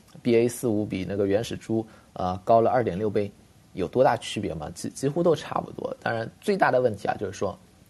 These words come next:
呃，你这个实验呢，就是说反映出来的是，就是你纯粹从实验角度啊，啊，你这个动物实验的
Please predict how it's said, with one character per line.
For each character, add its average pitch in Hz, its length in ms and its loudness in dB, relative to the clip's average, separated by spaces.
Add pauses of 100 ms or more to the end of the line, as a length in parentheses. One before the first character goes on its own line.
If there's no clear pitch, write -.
(580)
呃， 95 300 -8 (680)
你 110 120 0
这 120 220 2
个 113 100 8
实 - 280 0
验 113 120 4
呢， 95 120 -2
就 95 120 0
是 92 60 -6
说 104 220 2 (140)
反 87 280 -2
映 135 80 -2
出 123 160 -4
来 85 100 4
的 90 120 2
是， 85 420 -4 (180)
就 104 160 -2
是 95 140 -8
你 98 180 -4 (260)
纯 107 200 -2
粹 160 100 2
从 107 160 -2
实 - 160 -6
验 95 120 -2
角 - 180 -6
度 - 80 -10
啊， - 160 -8 (380)
啊， 85 160 -6
你 90 120 -6
这 117 80 2
个 113 80 6
动 131 160 2
物 107 120 0
实 - 120 -8
验 98 80 -4
的 98 80 -6